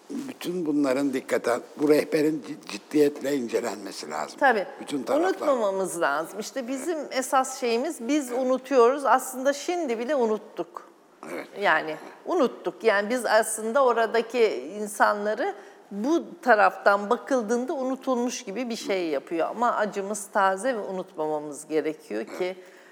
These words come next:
Speaker 1: Evet.
Speaker 2: e,
Speaker 1: İşte sonuçta bu afetin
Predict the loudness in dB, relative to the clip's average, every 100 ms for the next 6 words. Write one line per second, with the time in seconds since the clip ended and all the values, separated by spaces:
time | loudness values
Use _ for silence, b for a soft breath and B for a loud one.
0 | B 2 4 6 8 6 6 4 0 -4
1 | -6 -8 -10 -12 -14 -18 -20 _ _ _
2 | _ _ _ _ _ -20 -12 -8 -8 -10
3 | -20 _ -20 -20 _ -20 -20 -18 -12 -8
4 | -8 -8 -2 0 0 -4 -16 -20 -20 -20
5 | -20 -14 -4 -2 -2 -6 -20 -2 4 4
6 | 2 -8 -8 -6